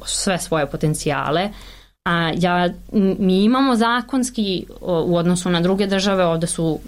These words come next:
žene, a i nadam se da će i svuda u ostatku sveta, zakonski mi jesmo izborile, um, da kažem, uh, okvire gde možemo da ostvarujemo svoje potencijale,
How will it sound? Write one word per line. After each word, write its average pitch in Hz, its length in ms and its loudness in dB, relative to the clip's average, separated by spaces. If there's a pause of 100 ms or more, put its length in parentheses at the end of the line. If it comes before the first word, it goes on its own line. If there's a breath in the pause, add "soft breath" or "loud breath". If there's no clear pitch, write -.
(240)
žene, 180 420 2
a 160 180 0
i 160 60 2
nadam 165 260 0
se - 140 -6
da 165 120 0
će 156 260 -2
i - 180 -8
svuda 196 300 2
u 185 40 4
ostatku 185 400 -2
sveta, 190 360 -2
zakonski 196 560 -2
mi 185 120 2
jesmo 208 300 0
izborile, 196 720 2 (720 loud breath)
um, 160 560 0 (520)
da 180 100 -2
kažem, 175 420 0
uh, - 880 -6
okvire 220 640 2
gde 202 180 -2
možemo 202 720 2
da 175 120 0
ostvarujemo 165 560 0
svoje 156 260 -2
potencijale, 151 720 -2